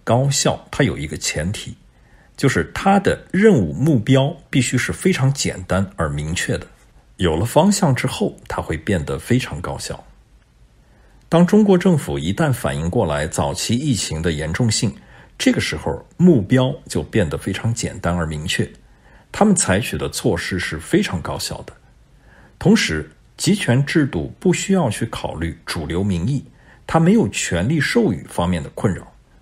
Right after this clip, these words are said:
呃，不像民主国家，议会不授权，你这个措施就执行不了。集权国家没这个问题，政治精英们可以直接为老百姓去决定什么是最好的防疫措施，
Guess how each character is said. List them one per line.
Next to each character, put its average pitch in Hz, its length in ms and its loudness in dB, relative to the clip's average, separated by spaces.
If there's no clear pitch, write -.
呃， 78 160 -2
不 95 160 -2
像 117 180 2
民 98 160 2
主 113 140 -2
国 73 200 -6
家， 73 360 -6
议 151 140 2
会 120 200 2
不 110 160 -2
授 117 240 0
权， 78 420 -4
你 80 160 -6
这 80 160 -8
个 78 120 -4
措 98 220 -4
施 98 240 -2
就 78 240 -4
执 - 160 -4
行 92 220 -2
不 - 80 -4
了。 - 200 -8
集 - 120 0
权 143 220 2
国 80 140 -4
家 73 160 -4
没 76 120 -4
这 - 120 -2
个 107 60 -2
问 76 160 -6
题， - 180 -18
政 208 180 6
治 135 140 2
精 170 280 4
英 185 80 6
们 135 160 4
可 127 140 0
以 139 80 4
直 - 240 0
接 165 340 2
为 127 140 4
老 85 240 0
百 71 160 -2
姓 - 220 -2
去 87 120 -4
决 78 240 -4
定 123 160 -2
什 - 200 -4
么 78 140 -4
是 - 160 0
最 131 220 2
好 - 340 -8
的 - 220 -8
防 82 280 -4
疫 85 60 0
措 - 180 -8
施， 73 300 -6